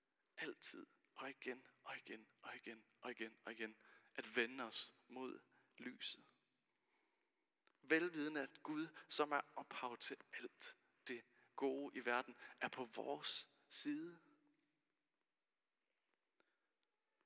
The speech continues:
Og jeg har lyst til at runde min prædiken af med et citat af endnu en af mine helte. Et citat fra en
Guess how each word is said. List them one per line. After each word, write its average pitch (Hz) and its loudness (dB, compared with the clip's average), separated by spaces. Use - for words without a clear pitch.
Og 139 -4
jeg 135 -4
har 139 0
lyst 156 6
til 151 10
at 123 10
runde 123 6
min 131 -2
prædiken 139 0
af 123 6
med 113 2
et 113 0
citat 117 2
af 107 2
endnu 131 -4
en 110 -2
af 107 -10
mine 104 -10
helte. - -8
Et - -4
citat 139 4
fra - 0
en 117 -8